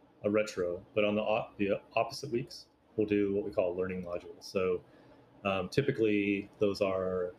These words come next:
things like, um, how to do a good code, code review, like what's, what are code reviews good for, like how to, how to do a good one, uh, how to pair program effectively. Um, accessibility is another topic that we've covered a, a couple of times,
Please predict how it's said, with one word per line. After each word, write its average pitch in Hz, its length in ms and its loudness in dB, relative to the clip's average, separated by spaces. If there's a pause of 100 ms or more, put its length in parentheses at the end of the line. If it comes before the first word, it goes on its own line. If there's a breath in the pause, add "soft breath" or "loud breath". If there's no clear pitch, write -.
things 104 240 0
like, 90 240 0
um, 87 160 -4 (960)
how 117 100 4
to 104 100 2
do 101 140 4
a - 20 -2
good 95 240 -2
code, 104 400 2
code 110 160 4
review, 113 220 0
like 101 160 0
what's, - 320 0
what 113 140 2
are 104 40 0
code 107 200 2
reviews 101 260 0
good 98 200 0
for, 98 260 0
like 90 140 -2
how 98 100 0
to, 92 260 -2
how 104 60 2
to 95 40 -2
do 95 140 -4
a - 20 -8
good 92 180 -2
one, 95 280 -4 (500)
uh, 90 340 2 (600)
how 117 120 4
to 113 80 4
pair 107 300 2
program 113 400 2
effectively. 104 840 2 (640)
Um, 90 340 -2 (800)
accessibility 107 640 2
is 107 120 -2
another 104 200 2
topic 107 380 0
that 113 80 -6
we've 101 140 -2
covered 104 360 2
a, - 260 -6
a - 40 -14
couple 104 240 2
of 101 60 -2
times, 98 580 -2